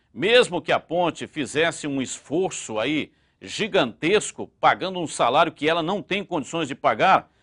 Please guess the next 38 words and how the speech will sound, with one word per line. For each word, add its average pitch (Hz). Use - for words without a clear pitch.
o 202
jogador 196
não 214
ficaria, 185
porque 175
tem 185
a 180
oportunidade 165
de 156
jogar 143
no 170
Santos. -
Então, 240
muitas 208
vezes, 135
né, 160
é, 101
o 123
time 262
quer 262
ficar 147
com 143
o 127
jogador, 110
que -
é 233
o 220
caso 156
do 185
Baraca, 208
por 123
exemplo, 131
que 117
tem 131
proposta 147
do 190
São 277
Paulo. 190